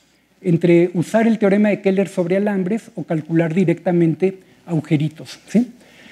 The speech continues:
Aquí hay otra resonancia, esta de punto, bueno, hay un cero en la parte real de la respuesta, el cero está en punto sesenta y siete, este está un poquito a la izquierda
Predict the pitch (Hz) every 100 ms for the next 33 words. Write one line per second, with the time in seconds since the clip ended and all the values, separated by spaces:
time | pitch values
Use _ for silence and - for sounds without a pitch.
0 | - - _ - _ _ 208 - 254 254
1 | 254 262 196 - 196 208 226 - 262 -
2 | 202 180 202 202 214 185 190 185 196 220
3 | 226 - 233 220 208 - _ - 170 160
4 | - 190 190 175 185 190 180 175 175 196
5 | - 226 - 247 240 185 175 202 190 190
6 | 185 180 - 180 185 - 190 196 196 -
7 | 208 226 240 _ _ _ 220 - - 240
8 | 247 240 233 277 269 247 208 180 - -
9 | 220 208 226 233 220